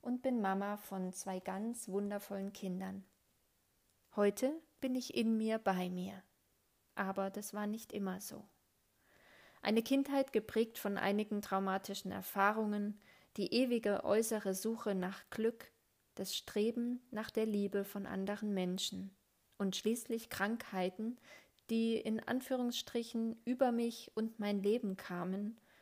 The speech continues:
waren eines Tages zu viel. Von da an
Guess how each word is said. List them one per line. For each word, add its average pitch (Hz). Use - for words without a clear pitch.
waren 208
eines 185
Tages 190
zu 226
viel. 196
Von 208
da 214
an 202